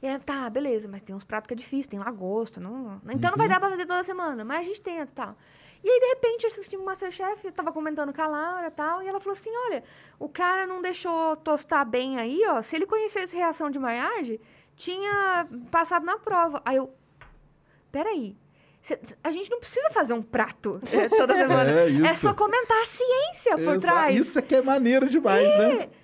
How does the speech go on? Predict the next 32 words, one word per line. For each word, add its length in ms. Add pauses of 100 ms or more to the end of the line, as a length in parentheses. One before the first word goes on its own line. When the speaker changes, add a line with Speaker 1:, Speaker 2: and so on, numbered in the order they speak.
(120)
Speaker 1:
E 120
aí 200
ele 100
falou 200
assim, 140
"Não, 240
isso 160
é 40
muito 260
mais 160
fácil 340
e 60
dá 160
pra 100
fazer, 480
né? 260 (260)
Você 160 (120)
vê 280
ali 160
o 40
programa, 540
fala 160
assim: 240
'Bom, 280
o 20
cara 240
errou 240
isso, 320
errou 260
isso, 340
isso, 300
isso. 240